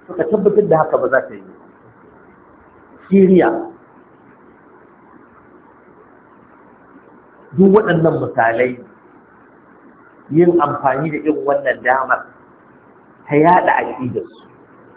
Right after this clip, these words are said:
Daga cikin abin da suke akwai juya haƙ-, haƙa'iq, tahriful haƙa'iq. Ga abin da ke faruwa amma sai su juya shi, su jirkita shi.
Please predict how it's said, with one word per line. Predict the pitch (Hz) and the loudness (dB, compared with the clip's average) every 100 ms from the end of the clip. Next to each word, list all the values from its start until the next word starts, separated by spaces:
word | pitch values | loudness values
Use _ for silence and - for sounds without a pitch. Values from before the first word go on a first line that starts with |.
| - - - - - - 143 | -20 -20 -20 -20 -20 -8 0
Daga | 139 139 | 2 0
cikin | 135 254 262 | 0 -2 0
abin | 202 226 220 | 2 2 2
da | |
suke | - 214 208 | 0 0 2
akwai | 160 - 175 170 - - | 2 0 4 4 4 0
juya | 175 254 262 208 | 4 6 8 4
haƙ-, | 165 147 - | 2 -2 -2
haƙa'iq, | 160 - 170 170 - - - _ - | -4 2 2 2 -4 -12 -20 _ -6
tahriful | 175 208 254 226 170 | -2 2 4 2 0
haƙa'iq. | - - 139 110 - - - _ _ - | -2 0 -2 -2 -14 -20 -20 _ _ -8
Ga | 139 196 202 175 | 4 6 6 4
abin | 226 262 | 2 2
da | |
ke | 233 196 180 | 2 2 4
faruwa | 160 170 202 165 | 2 4 2 2
amma | 156 165 | -2 -2
sai | 196 | -2
su | - - - | -6 -10 -4
juya | 254 247 170 139 | 4 4 4 0
shi, | - | -4
su | - 170 | -12 -8
jirkita | 175 - - 117 | -8 -10 -12 -12
shi. | - | -12